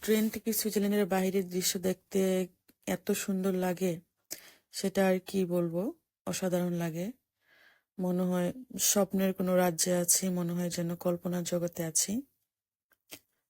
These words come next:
তো ট্রেনে চড়ে এই দৃশ্যগুলো উপভোগ করতে বেশি ভালো লাগে। পাহাড়ি রাস্তা, সবুজ ঘাস, অসাধারণ লাগে দেখতে।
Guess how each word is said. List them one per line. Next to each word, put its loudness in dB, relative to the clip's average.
তো -6
ট্রেনে 4
চড়ে 6
এই 4
দৃশ্যগুলো 2
উপভোগ 4
করতে -2
বেশি 2
ভালো 0
লাগে। 0
পাহাড়ি -2
রাস্তা, 2
সবুজ -2
ঘাস, -2
অসাধারণ 2
লাগে -4
দেখতে। -10